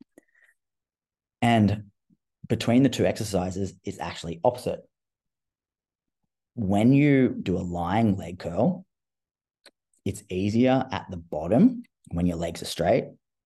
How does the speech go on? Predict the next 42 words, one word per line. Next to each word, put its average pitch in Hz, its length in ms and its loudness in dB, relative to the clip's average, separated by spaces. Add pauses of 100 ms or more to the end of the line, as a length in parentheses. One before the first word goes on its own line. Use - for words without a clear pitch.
(520)
And 98 100 2
as 95 160 -2
you 120 120 2
bend 98 320 -2
your 90 80 -6
legs 87 320 -12 (100)
up - 380 -2 (200)
and - 200 -2
bring 92 240 2
your 87 180 0
bum, 85 420 -8
um, 90 220 -2
your 85 120 -6
feet - 360 -6
towards 85 380 -6
your 85 100 -6
bum 104 320 2
at - 160 -4
the 85 80 -8
top, - 380 0
it - 100 -14
gets - 220 -10
harder 87 340 -4
and 85 100 -8
harder 82 300 -6
and 85 80 -6
harder. 107 400 -2 (560)
Okay, 107 220 0
so 104 160 -2
that 113 240 -2
means 104 340 -2
a 85 100 -10
lying 90 520 -2
leg 82 220 -8
curl 80 200 -8
is - 100 -10
gonna 87 200 -4
be 87 100 -6
hardest 85 720 -8
at - 180 -10
the - 100 -12
top - 600 -4